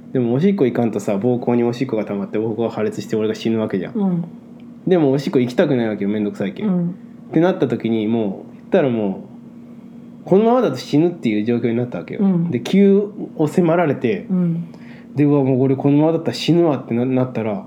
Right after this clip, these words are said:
Speaker 2: うん。
Speaker 1: 急にブワッて汗かいて、
Speaker 2: うん。
Speaker 1: おしっこ行きたくなくなったんよ。
Speaker 2: え、汗で発散したってこと？
Speaker 1: そう。
Speaker 2: すごっ！
Speaker 1: 進化したよね、これは。
Speaker 2: 進化し-、でもそれ毎回できるわけじゃない？
Speaker 1: うん。いや、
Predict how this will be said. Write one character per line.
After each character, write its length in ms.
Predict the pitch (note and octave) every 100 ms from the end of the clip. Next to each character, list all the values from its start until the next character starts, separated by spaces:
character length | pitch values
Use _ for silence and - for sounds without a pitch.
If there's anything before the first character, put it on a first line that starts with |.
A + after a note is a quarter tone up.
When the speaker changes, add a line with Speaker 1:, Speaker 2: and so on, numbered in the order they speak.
| -
Speaker 2:
う 60 | G3
ん。 20 |
Speaker 1:
急 140 | D3+
に 120 | D3+
ブ 160 | C3+ E3
ワ 80 | -
ッ 40 |
て 180 | - C3
汗 200 | B2 C3+
か 140 | A#2+
い 80 | G2
て、 240 | G2 G2 -
Speaker 2:
う 80 |
ん。 280 | F#3 F3 E3 E3+ - - - -
Speaker 1:
お 60 | C3+
し 100 | F#3+
っ 40 |
こ 100 | D#3
行 60 | A#2+
き 40 |
た 80 | D#3+
く 80 | B2+
な 80 | G#2
く 80 |
な 100 | B2+
っ 80 | B2
た 80 | G#2+
ん 40 |
よ。 60 | G2 - - - - -
Speaker 2:
え、 160 | - -
汗 200 | C4+ E4
で 40 |
発 200 | B3 A#3
散 140 | A#3+ A3+
し 20 |
た 80 | A#3
っ 20 |
て 60 |
こ 40 | F3+
と？ 60 |
Speaker 1:
そ 300 | F3 B2 F2+ -
う。 40 | -
Speaker 2:
す 220 | - B3
ご 120 | A#3
っ！ 380 | G4 G4+ F4+ -
Speaker 1:
進 340 | - - C#3+
化 100 | B2+
し 100 | -
た 100 | -
よ 100 | F#2+
ね、 100 | F#2+
こ 140 | G2+ B2
れ 80 | A2
は。 60 |
Speaker 2:
進 220 | - F4
化 200 | D#4 G#3+
し-、 60 | -
で 100 | E4+
も 60 | F4+
そ 40 |
れ 80 | E4+
毎 160 | C#4 E4+
回 120 | F4+
で 60 |
き 60 | F4+
る 60 | D#4
わ 60 |
け 60 | G#3
じ 60 |
ゃ 40 | F#3
な 120 | G3+
い？ 40 |
Speaker 1:
う 40 | F#3+
ん。 20 |
い 20 | - - - - - -
や、 120 | -